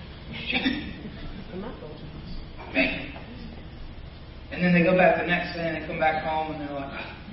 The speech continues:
just not seeing the results. I'm not seeing the results." N-, no, no. See, it's, it's not about how quickly you see what God's promised you to do. It's that the course of action that you determine is appropriately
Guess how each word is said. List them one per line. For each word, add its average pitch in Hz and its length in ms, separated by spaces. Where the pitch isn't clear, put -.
just - 140
not 160 300
seeing 165 220
the 156 80
results. 165 560
I'm - 60
not 156 240
seeing 156 180
the 151 80
results." 190 520
N-, 202 220
no, 214 100
no. - 360
See, 240 120
it's, 196 160
it's 196 140
not 247 220
about 208 520
how 214 220
quickly 214 340
you 185 120
see - 800
what 185 200
God's 185 380
promised 202 440
you 180 120
to 160 100
do. 190 320
It's 180 180
that - 460
the - 260
course 233 300
of 185 200
action 214 520
that 190 160
you 190 120
determine 185 760
is 185 160
appropriately 190 880